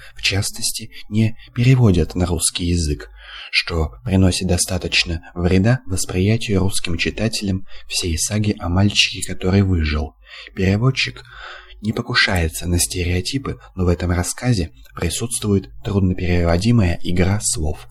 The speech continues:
основанная на имени Сириус Блэк. Чтобы попытаться передать её, переводчик счёл полезным перевести фамилию. "Будущее тебя ждёт вполне серьёзно, очень чёрное.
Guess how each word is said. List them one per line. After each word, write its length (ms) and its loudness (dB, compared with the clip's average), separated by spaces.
основанная 840 2
на 180 -2
имени 520 2
Сириус 720 0
Блэк. 440 0
Чтобы 500 0
попытаться 640 -2
передать 460 2
её, 300 -2
переводчик 560 -2
счёл 320 -4
полезным 560 2
перевести 580 0
фамилию. 720 -2
"Будущее 540 4
тебя 280 2
ждёт 260 2
вполне 440 2
серьёзно, 680 2
очень 380 2
чёрное. 680 0